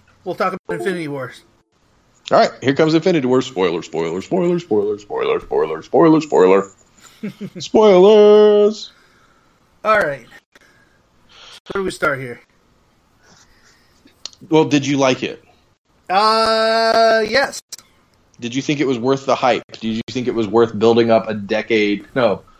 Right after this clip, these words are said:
Speaker 2: a decade and a half for it?
Speaker 1: Uh, yeah, kinda.
Speaker 2: Yeah?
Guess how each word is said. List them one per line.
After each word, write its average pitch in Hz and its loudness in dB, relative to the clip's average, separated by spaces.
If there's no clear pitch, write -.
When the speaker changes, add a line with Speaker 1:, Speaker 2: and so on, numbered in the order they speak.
Speaker 2:
a 113 -4
decade 127 4
and 123 2
a 117 0
half 113 -4
for 113 2
it? - -8
Speaker 1:
Uh, 175 -4
yeah, 208 0
kinda. 190 -6
Speaker 2:
Yeah? 151 2